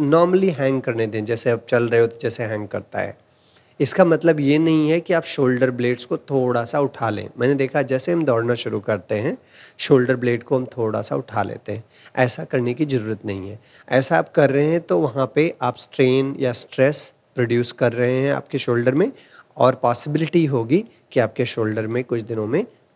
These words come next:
pain होना शुरू हो जाएगा। जब भी आपको लगे कि आपके shoulder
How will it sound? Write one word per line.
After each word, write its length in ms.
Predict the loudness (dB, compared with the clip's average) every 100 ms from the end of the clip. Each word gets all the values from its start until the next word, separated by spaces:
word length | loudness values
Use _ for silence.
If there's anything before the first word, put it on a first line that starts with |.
| 0
pain 220 | 0 0
होना 240 | -4 -4
शुरू 260 | -4 -6 -8
हो 120 | -8
जाएगा। 380 | -4 -4 -4 -10 -14 -20 -6
जब 220 | 4 4
भी 140 | 6 4
आपको 320 | 2 2 4
लगे 320 | 4 4 0
कि 280 | -2 0 0
आपके 400 | 0 -4 0 0
shoulder 600 | 2 0 2 4 2 0